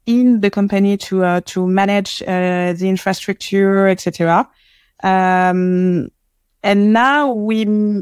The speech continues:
we, thanks to cloud, we moved, um, this problematic problem.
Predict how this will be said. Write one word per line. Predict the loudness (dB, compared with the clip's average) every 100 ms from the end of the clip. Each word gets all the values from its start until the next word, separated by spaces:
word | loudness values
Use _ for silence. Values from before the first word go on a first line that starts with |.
| -8 _ _ _
we, | -8 -4 -2 0 -2 -2 -2 -2 -4 -4 -4 -6 -8 _ 0
thanks | 0 0
to | -4
cloud, | -4 0 2 2 0 -4 _ _ _ _
we | -2 0 2
moved, | 4 4 4 2 0 -4 -4 0
um, | 0 2 2 0 -2
this | -4 -8 -8 -14
problematic | -2 0 2 2 0 -2 _
problem. | -4 0 2 2